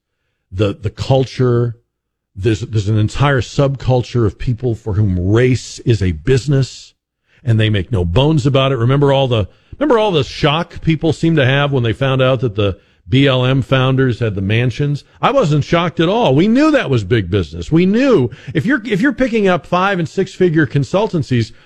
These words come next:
from Fortune five hundred companies, you're making good money.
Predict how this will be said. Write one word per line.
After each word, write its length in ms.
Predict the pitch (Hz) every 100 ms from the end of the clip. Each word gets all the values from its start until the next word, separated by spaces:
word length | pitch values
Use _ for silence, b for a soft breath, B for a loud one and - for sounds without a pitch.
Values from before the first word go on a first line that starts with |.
| b
from 160 | 147
Fortune 400 | 139 196 202 185
five 260 | 151 160 147
hundred 300 | 147 135 123
companies, 540 | 185 233 190 143 131 b b b
you're 120 | 240
making 380 | 277 247 220 196
good 200 | 208 226
money. 500 | 226 269 254 117 73